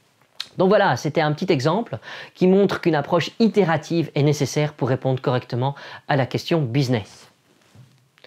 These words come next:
Donc il s'agit ici du, d'un autre petit exemple. Ici, on veut motiver les chirurgiens et les docteurs à mieux soigner leurs patients. Alors pour faire ça, on a créé un K P I qui monitore la quantité de travail presté par les médecins.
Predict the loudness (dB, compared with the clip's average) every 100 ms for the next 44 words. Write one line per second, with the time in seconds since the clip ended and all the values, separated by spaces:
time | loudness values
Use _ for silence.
0 | -20 -20 -20 -20 -18 -2 0 0 0 0
1 | 2 2 2 0 2 0 0 -2 2 2
2 | 2 2 4 2 2 0 2 0 0 -6
3 | -10 -8 -4 0 2 0 2 0 2 2
4 | 2 2 2 2 0 2 2 0 0 0
5 | 0 -2 -2 -2 -4 -10 -16 -4 2 2
6 | 2 0 0 0 0 0 2 4 4 2
7 | 2 2 0 -4 -4 -10 -16 -20 -20 -10
8 | -6 -4 -2 -2 0 2 0 0 0 0
9 | 0 -2 -2 -2 0 2 0 0 0 0
10 | 0 0 0 -2 -2 0 0 0 -2 0
11 | 0 -2 -2 -2 0 -2 -2 -4 -8